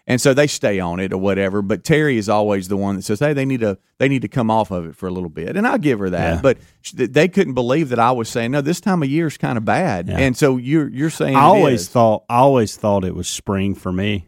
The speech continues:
Speaker 2: just
Speaker 1: Mm-hmm.
Speaker 2: because of the blooms and
Speaker 1: Yeah,
Speaker 2: all that.
Speaker 1: right.
Speaker 2: And that was just something I'd say 'cause I felt like that was the right thing to say. But I,
Speaker 1: Mm-hmm.
Speaker 2: I, after actually paying attention to my own body,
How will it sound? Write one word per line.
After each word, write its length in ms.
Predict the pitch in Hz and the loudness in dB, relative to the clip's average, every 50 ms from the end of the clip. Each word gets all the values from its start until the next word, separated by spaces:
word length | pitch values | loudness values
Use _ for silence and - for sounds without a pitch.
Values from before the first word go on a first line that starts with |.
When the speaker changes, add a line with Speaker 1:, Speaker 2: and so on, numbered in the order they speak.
| - 127 | -4 0
Speaker 2:
just 180 | 123 123 123 123 | 0 2 2 2
Speaker 1:
Mm-hmm. 60 | 131 | 0
Speaker 2:
because 320 | 131 - - 113 110 98 95 | -2 0 2 0 0 0 -2
of 80 | 101 | -4
the 40 | 98 | -6
blooms 600 | 85 80 104 107 110 113 113 113 113 110 104 101 127 | -4 -4 -2 0 0 2 2 2 0 0 -2 -2 -2
and 80 | 180 | 0
Speaker 1:
Yeah, 140 | 196 165 107 | 0 0 0
Speaker 2:
all 80 | 107 98 | 0 0
that. 340 | 110 110 113 120 117 - 107 | -2 0 0 0 -2 -2 -2
Speaker 1:
right. 140 | 117 104 | -2 0
Speaker 2:
And 100 | 95 107 | 0 0
that 140 | 110 107 78 | 0 -2 -2
was 140 | 101 104 - | -4 -6 -4
just 200 | - 110 98 - | -2 -2 -2 0
something 300 | - 113 104 90 110 101 | 0 0 0 2 0 0
I'd 220 | 101 101 98 85 | 2 0 0 -2
say 380 | - - - 110 104 107 113 110 | -4 -6 -4 -2 0 0 -2 -2
'cause 180 | - - 92 - | -4 -6 -6 -4
I 80 | 98 95 | -4 -4
felt 260 | - - 107 101 - | -2 -2 -2 -2 0
like 220 | 90 92 90 - | -2 -4 -4 -4
that 180 | - 101 90 - | -4 -4 -4 -4
was 120 | 98 85 | -6 -6
the 80 | 92 87 | -4 -2
right 220 | 95 101 104 104 | 0 0 0 -2
thing 200 | - 110 104 101 | -2 -4 -4 -4
to 60 | 92 | -4
say. 200 | - - 110 107 98 | -2 -2 0 0 0
But 140 | 87 95 92 | 0 -2 -2
I, 240 | - - 113 117 104 | -2 0 0 0 0
Speaker 1:
Mm-hmm. 200 | 110 107 107 - | -2 -4 -6 -6
Speaker 2:
I, 160 | 92 104 - - - | -6 -6 -6 -6 -6
after 360 | 127 123 117 - - 113 104 | -4 -4 -4 -2 -2 0 0
actually 400 | 95 113 117 - - - 104 95 - | 2 0 -2 -2 -4 -2 -2 -2 -2
paying 320 | - - 120 120 113 107 | -2 -2 0 0 0 -2
attention 500 | 98 - - - 117 107 - 117 110 101 | -4 -6 -4 -4 -4 -4 -2 -4 -4 -4
to 80 | - 110 | -4 -4
my 120 | 107 95 90 | -4 -2 -2
own 240 | 101 113 104 98 92 | 0 0 0 0 0
body, 400 | 98 95 107 117 123 120 110 | 0 0 0 0 -2 -4 -4